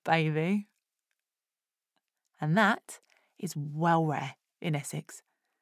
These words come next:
Is it, though?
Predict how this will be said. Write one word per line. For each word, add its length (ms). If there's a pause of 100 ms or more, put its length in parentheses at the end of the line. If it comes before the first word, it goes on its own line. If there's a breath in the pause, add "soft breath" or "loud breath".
(2500)
Is 140
it, 100
though? 200